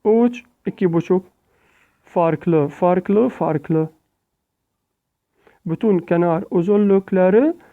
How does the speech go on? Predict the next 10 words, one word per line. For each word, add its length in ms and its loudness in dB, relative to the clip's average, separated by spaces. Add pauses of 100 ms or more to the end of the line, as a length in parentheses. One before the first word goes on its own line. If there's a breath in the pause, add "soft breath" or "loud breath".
(160 soft breath)
فاركلو. 600 -4 (920)
شو 180 -6
بيكون 320 -2
اسمه 320 -2
هذا 120 0
الم-، 280 -2
المثلث؟ 640 0 (680 soft breath)
تشيت 400 -4
كنار 520 -2 (140)
أوتشكان. 560 -4